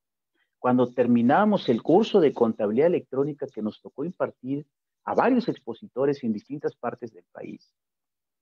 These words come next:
a mí me tocó que varios contadores que estaban ahí en el curso, algunos ya adultos, una edad ya muy avanzada,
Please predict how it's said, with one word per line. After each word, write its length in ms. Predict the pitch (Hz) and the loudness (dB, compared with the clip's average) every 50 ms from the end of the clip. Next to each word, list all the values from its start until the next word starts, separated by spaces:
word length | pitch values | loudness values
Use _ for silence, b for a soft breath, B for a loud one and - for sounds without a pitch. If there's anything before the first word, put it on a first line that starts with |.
| _ _ _ _ _ _ _ _ _ - | _ _ _ _ _ _ _ _ _ -10
a 80 | - 123 | -2 2
mí 160 | 139 165 196 | 4 6 6
me 120 | 220 220 | 6 4
tocó 560 | 220 - 147 - - 139 143 165 - - - _ _ _ _ _ _ _ _ _ _ _ _ _ _ | 4 2 0 2 4 4 4 4 4 0 -6 _ _ _ _ _ _ _ _ _ _ _ _ _ _
que 340 | - 139 135 135 131 - - - | 0 2 4 6 6 4 2 0
varios 500 | 127 113 180 208 247 247 240 233 - - | -2 2 4 4 6 6 6 6 4 4
contadores 600 | - 160 143 123 - 127 127 147 185 214 220 - | 2 2 2 4 4 4 6 6 6 6 4 2
que 80 | - 147 | 0 -4
estaban 380 | 131 - - 147 165 180 170 143 | -4 0 0 2 2 2 0 0
ahí 200 | 123 127 147 151 | 0 0 0 0
en 100 | 160 151 | 0 -2
el 140 | 123 - | -4 -4
curso, 540 | - - 117 113 - - - - 147 165 - | -8 -10 -10 -10 -10 -10 -10 -6 -6 -2 -2
algunos 460 | - 113 117 139 170 185 190 156 135 | -2 0 2 2 2 2 2 0 0
ya 300 | 127 143 143 151 - - | 2 2 2 4 2 2
adultos, 680 | 117 110 113 123 123 127 123 123 - 175 277 269 - _ _ _ _ _ _ _ _ _ _ _ _ _ _ _ _ _ _ _ _ _ | 2 0 2 2 0 0 -2 -4 -8 -10 -10 -10 -12 _ _ _ _ _ _ _ _ _ _ _ _ _ _ _ _ _ _ _ _ _
una 200 | - 123 143 139 | -4 0 4 4
edad 240 | 120 120 127 123 110 | 6 6 4 4 2
ya 140 | 95 107 107 | 2 0 0
muy 220 | 101 113 139 156 | 0 0 0 2
avanzada, 600 | 156 131 117 101 - - - 104 110 67 73 - | 2 2 0 -2 -6 -12 -12 -10 -8 -8 -8 -10